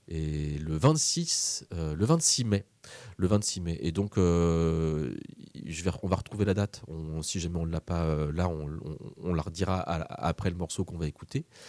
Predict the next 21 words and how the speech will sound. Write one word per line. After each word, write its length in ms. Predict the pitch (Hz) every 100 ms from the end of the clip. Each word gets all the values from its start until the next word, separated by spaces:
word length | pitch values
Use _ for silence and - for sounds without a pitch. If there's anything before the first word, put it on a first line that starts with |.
| - - - - - - -
Mais, 260 | 87 87 92
euh, 1300 | 90 85 85 82 82 82 80 80 80 78 78 78 78
c'est 200 | - 120
un 80 |
événement 360 | 104 95 90 92
très 140 | -
populaire. 540 | 175 - - 85 80 123 -
Euh, 420 | 90 82 80 80
c'est 300 | 76 - 82
donc 200 | 80 80
une 80 | 90
biennale, 340 | 82 85 85 85
donc, 120 | 78
qui 60 | 76
a 40 |
lieu 100 | 76
tous 120 | -
les 80 | 73
deux 160 | 73 76
ans. 80 | - - - - - -
Et, 580 | 98 104 104 104 107 107